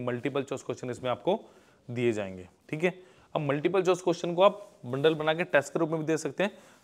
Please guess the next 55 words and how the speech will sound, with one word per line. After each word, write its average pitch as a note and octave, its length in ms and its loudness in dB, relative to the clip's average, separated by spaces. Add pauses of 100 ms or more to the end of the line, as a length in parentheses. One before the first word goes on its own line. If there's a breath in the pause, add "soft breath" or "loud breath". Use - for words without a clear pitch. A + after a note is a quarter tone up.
जब E3 160 10
आएंगे D3 340 6
पूरी D#3 220 2
डिटेल C3+ 280 4
बताऊंगा, D3 400 0
ठीक D#3+ 200 -2
है। F3 120 0 (500 soft breath)
छः G#3 160 6
मिनट A#3 260 4
का A3+ 80 6
ट्रायल D#3 300 8
दिया C3 160 6
गया, A#2 220 0
हर G#3 160 8
एक G#3+ 160 4
चैप्टर D#3 300 4
जहाँ C3+ 260 2
जहाँ G3+ 140 6
पे F3 100 2
वीडियो C#3 240 2
कोर्सेज A2+ 320 -4
हैं A#3 180 4 (480 loud breath)
जहाँ C3 220 4
जहाँ G3 120 4
पे G3 60 4
वीडियो E3 260 6
लेक्चर E3 260 6
अवेलेबल E3 500 8
है, A2 80 0 (640 soft breath)
हर F#3 260 12 (380)
क्लास C#3+ 320 6
के F3 160 2
साथ B2 320 4 (440 soft breath)
या C3+ 100 6
हर F#3 200 10
चैप्टर D#3+ 340 4
के C#3+ 120 2
साथ, D#3 260 4
हर D3+ 200 0
क्लास B2 320 2
के C3+ 80 -2
साथ C3+ 180 2
आपको F#3+ 360 6 (380 loud breath)
एक D#3 160 -2
छः C#3 140 -2
मिनट C3+ 200 -4
का D3 80 0
ट्रायल A#2 280 0
मिल G#2+ 100 -4
रहा G#2 100 -2
है, G#2+ 60 -6
देख D#3 140 0
सकते F3+ 260 -2
हैं F#3+ 60 0
ईजीली। F3+ 240 -4